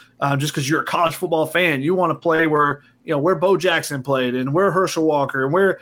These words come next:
you know, all these different people played. That's not necessarily gonna line up for you if you're in the S E C. In the Big Ten, though, it's gonna, they, they've made it so it does, and I really like the fact that that's the case. Um, you know, and I thought it was interesting that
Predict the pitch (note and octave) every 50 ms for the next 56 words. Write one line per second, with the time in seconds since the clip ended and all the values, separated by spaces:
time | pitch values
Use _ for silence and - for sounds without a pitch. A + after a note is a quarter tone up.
0 | - - - _ _ F#3 F#3 D#3 D#3 F3 G3 G3 G#3 G3+ E3 F3+ F#3+ F3 E3+ C#3
1 | F3+ G#3 - E3 C#3+ - - G3+ G#3+ G3 F3+ E3 D#3 D3+ C#3 - _ _ _ _
2 | _ _ _ _ _ _ _ - G3+ A3+ - - F4+ E4+ C#4+ C4 C4+ B3+ - -
3 | B3 B3 A#3 A3 A#3 A3 G#3 G3 G3 G3 G3 G3 F#3 - - - D#3 C3 A#2+ A#2
4 | A2+ A2 - C#3 C3+ C3 C3 C3 C3 B2 B2 - - C3 - - B2+ - - -
5 | _ - C#3 D3 D3+ F#3 G#3+ G#3 G#3 - C4 C4+ C4+ - - G3+ F#3 F3+ F3+ F3+
6 | D#3+ - - _ _ _ _ _ _ _ _ - D#3+ - - G3+ F#3+ F#3+ F#3+ F#3
7 | C3+ C#3+ E3+ E3 D#3+ E3 - - D3 D#3 E3 E3+ F#3 F#3 F#3 F#3+ - - - -
8 | - F3+ E3+ E3 D3+ C3 D3 C#3 D#3+ F3 F3 F3 D#3+ D3 - C3+ D3+ F3+ G3 F3
9 | E3 E3 E3 C#3+ D3+ D3+ D3+ D3 - C#3+ C#3+ D#3+ C#3+ C#3+ C#3+ - - C#3+ C3 C3
10 | - - C3 - - C#3 C3 C3+ B2+ - - - C#3 C3 C3 C3+ C3 C3 C3+ C3
11 | - _ D3+ C#3+ C#3 C3+ C#3 C#3+ D3 D3+ D3 F#3 G3 F#3 F3 D#3 G3+ G#3 - G#3
12 | - - G#3+ F#3+ F3 D3+ F3 E3 - -